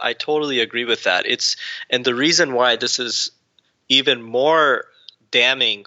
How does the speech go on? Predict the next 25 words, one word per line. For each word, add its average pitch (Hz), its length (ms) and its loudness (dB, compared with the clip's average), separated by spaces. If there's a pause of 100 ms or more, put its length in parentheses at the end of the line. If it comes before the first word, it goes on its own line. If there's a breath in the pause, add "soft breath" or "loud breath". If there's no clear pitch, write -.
when 110 140 -12
it 110 100 -8
comes 113 220 -10
to 113 120 -6
religious 113 440 -4
figures 110 420 -6
is - 220 -8
that 110 320 2 (540 loud breath)
the, 110 380 0
the 110 120 -6
false 135 420 0
narratives, 117 760 -4 (340 soft breath)
the 120 80 -10
delusions, 123 920 -2 (640 soft breath)
that, 147 300 0 (100)
that's 156 240 -4
the 135 160 -8
exact 127 400 -6
opposite 123 420 -8
of 104 140 -12
what 107 180 -12
dawah 107 380 -2
needs 107 300 -8
from 92 180 -14
us, - 320 -2